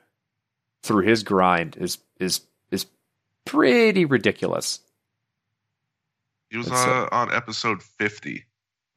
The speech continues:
Speaker 1: Yeah, but
Speaker 2: So
Speaker 1: he
Speaker 2: in
Speaker 1: was in the
Speaker 2: a hundred
Speaker 1: Slack before that, right?
Speaker 2: Uh, I believe so.
Speaker 1: Yeah, he was
Speaker 2: And he's
Speaker 1: communicating with us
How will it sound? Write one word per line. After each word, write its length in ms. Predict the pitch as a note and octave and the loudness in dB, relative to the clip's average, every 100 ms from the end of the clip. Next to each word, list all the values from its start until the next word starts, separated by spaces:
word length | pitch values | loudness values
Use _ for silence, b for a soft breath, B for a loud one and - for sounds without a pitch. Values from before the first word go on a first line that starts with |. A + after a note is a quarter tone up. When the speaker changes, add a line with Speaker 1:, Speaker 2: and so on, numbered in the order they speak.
| _ _ _ _ _ _ _ _ | _ _ _ _ _ _ _ _
Speaker 1:
Yeah, 100 | A#2+ | 2
but 80 | F#2+ | 2
Speaker 2:
So 60 | F#2 | 2
Speaker 1:
he 60 | |
Speaker 2:
in 40 | B2+ | 0
Speaker 1:
was 140 | G2+ | 0
in 80 | G2+ | -2
the 60 | |
Speaker 2:
a 20 | G#2 | -2
hundred 120 | G#2 | 2
Speaker 1:
Slack 260 | A#2 C#3+ - | 2 2 -2
before 320 | - - - | -8 -4 -4
that, 280 | - G1+ - _ _ - | -4 -8 -10 _ _ -8
right? 280 | F2+ C3 D3+ _ _ _ _ _ _ _ _ _ _ _ _ - | -2 -2 -4 _ _ _ _ _ _ _ _ _ _ _ _ -8
Speaker 2:
Uh, 640 | F2 F2+ F2 E2+ E2+ E2+ F2 - - | -4 -2 -2 -2 -2 -4 -6 -10 -12
I 60 | D2 | -10
believe 220 | D#2 D#2+ | -8 -8
so. 320 | - D#2 D2 - | -6 -6 -6 -6
Speaker 1:
Yeah, 160 | G2+ G#2+ | -4 -2
he 100 | A2+ | 0
was 160 | D#3 - | -2 -4
Speaker 2:
And 60 | |
he's 60 | - | -4
Speaker 1:
communicating 420 | A2 F3+ A2 F#2+ | -2 2 2 0
with 140 | F#2 G2 | -2 0
us 380 | F#2 - - | 0 0 -6